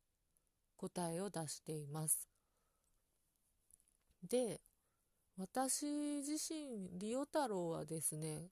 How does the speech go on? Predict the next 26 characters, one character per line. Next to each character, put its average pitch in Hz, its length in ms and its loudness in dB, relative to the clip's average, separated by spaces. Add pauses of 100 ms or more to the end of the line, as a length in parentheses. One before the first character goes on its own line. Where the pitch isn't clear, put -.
買 196 180 -2
わ 220 200 2
な 247 260 0
い 277 100 -6
ん 262 120 -8
で 151 120 -2
す - 160 -6
よ 139 140 -6
ね。 170 560 -4 (1120)
な 294 140 -4
ん 302 40 -10
か 220 140 4
あ 185 80 2
の、 175 520 -4 (840)
な 277 140 -6
ん、 311 160 -10 (520)
ま 240 180 2
あ、 175 80 0
正 - 180 0
直 381 600 2
言 196 120 2
っ - 20 -4 (340)
て、 202 440 2 (1200)
そ - 160 -2
ん 392 300 0
な 415 140 2